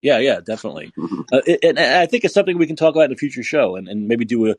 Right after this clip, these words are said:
Speaker 1: a show on conspiracies, and people can call in with their favorite conspiracy theories and such. Um, but, uh,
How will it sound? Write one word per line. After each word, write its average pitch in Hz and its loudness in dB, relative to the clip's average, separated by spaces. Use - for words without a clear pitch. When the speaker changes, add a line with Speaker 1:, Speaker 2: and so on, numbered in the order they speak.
Speaker 1:
a - -8
show 151 4
on 104 -6
conspiracies, 101 -4
and 85 -10
people 117 2
can 110 0
call 113 2
in 107 2
with 101 4
their 98 2
favorite 110 2
conspiracy 104 2
theories 110 0
and 85 -8
such. - -6
Um, 98 0
but, 120 0
uh, 113 4